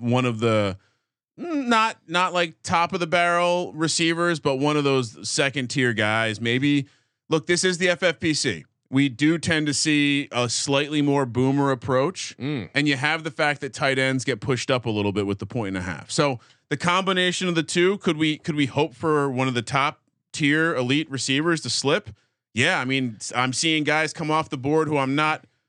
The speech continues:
Speaker 2: Garrett Wilson, uh, just off the board, Ryan.
Speaker 1: This is, I think, where he goes now, and
Speaker 2: Yeah.
Speaker 1: I, I think, uh,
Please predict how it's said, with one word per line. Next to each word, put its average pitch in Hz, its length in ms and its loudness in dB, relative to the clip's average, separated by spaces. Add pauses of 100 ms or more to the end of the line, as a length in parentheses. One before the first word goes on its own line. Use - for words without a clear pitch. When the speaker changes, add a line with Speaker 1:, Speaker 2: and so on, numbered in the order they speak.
(180)
Speaker 2:
Garrett 208 380 2
Wilson, 196 580 0
uh, 110 300 -2
just 110 260 -4
off 120 200 -2
the 117 80 -6
board, 80 320 -8
Ryan. 80 260 -12 (420)
Speaker 1:
This 147 220 2
is, 156 140 2
I 151 140 2
think, 139 200 -2
where 143 100 0
he 131 120 2
goes 107 340 0
now, 90 240 -2
and 92 80 -2
Speaker 2:
Yeah. 110 180 2
Speaker 1:
I, 107 100 -2
I - 20 0
think, 123 400 -2 (480)
uh, 101 600 0